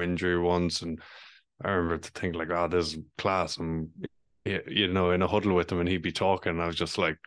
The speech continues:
"Oh, this is cool," <laughs> you know, like John Muldoon and a few others. And yeah, so that was, that was my involvement with Connacht. And it's funny, you know, I mentioned the Irish schools, they're getting dropped,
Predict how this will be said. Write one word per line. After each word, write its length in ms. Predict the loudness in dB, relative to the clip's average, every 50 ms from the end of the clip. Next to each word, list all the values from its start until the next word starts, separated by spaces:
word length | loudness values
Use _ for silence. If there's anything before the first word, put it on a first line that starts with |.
| -10 -2
"Oh, 240 | 0 2 2 2 0
this 240 | -4 -6 -6 -6 -6
is 60 | -6
cool," 320 | -2 0 2 4 4 2 2 -2 -6
<laughs> 120 | -4 -2
you 80 | 0 2
know, 160 | 2 2 2
like 200 | 2 0 0 0
John 220 | 0 0 2 2
Muldoon 300 | 2 0 2 0 0 0
and 60 | 0
a 60 | -2 -2
few 240 | 0 0 2 2
others. 340 | 2 4 2 2 0 0 -4 -10 -16 -20 -20 -20 -20 -20 -20 -20 -20 _ _ _ _ -4
And 440 | 0 0 2 2 4 4 2 2 4
yeah, 160 | 4 4 4
so 140 | 4 4 4
that 80 | 4 6
was, 240 | 6 6 4 2 2
that 120 | 4 4
was 140 | 4 4 4
my 120 | 2 2
involvement 340 | 2 4 2 2 2 0 -4
with 100 | -6 -6
Connacht. 380 | -4 -2 -2 0 -2 -2 0 0
And 60 | -2
it's 100 | 0 0
funny, 220 | 2 2 4 6
you 100 | 6 6
know, 180 | 4 4 2 0 -2 -8 -18 -20 -20 -20 _ _ _ _ _ _ _
I 60 | 0
mentioned 320 | 0 2 2 2 2 2 4
the 40 |
Irish 200 | 4 2 2 0
schools, 280 | 0 0 0 0 2 2
they're 100 | 2 0
getting 200 | 2 0 -2 -4
dropped, 540 | -2 0 2 2 2 0 -2 -4 -6 -6